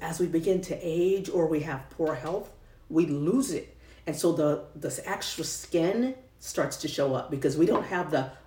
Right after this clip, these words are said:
plump water. We don't have the hydration, which is what Hydro Plump gives you,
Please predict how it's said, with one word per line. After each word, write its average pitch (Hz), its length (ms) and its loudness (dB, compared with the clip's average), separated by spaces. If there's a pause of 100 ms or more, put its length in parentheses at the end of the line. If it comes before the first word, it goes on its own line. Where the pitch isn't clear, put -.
(120)
plump 190 420 0 (300)
water. 175 840 2 (200)
We 180 60 4
don't 180 200 6
have 175 220 -6
the 151 80 -2
hydration, 160 1000 0
which 165 200 0
is 147 120 -6
what 151 320 0 (200)
Hydro 131 320 0
Plump 147 340 -2
gives 165 280 2
you, 208 220 -4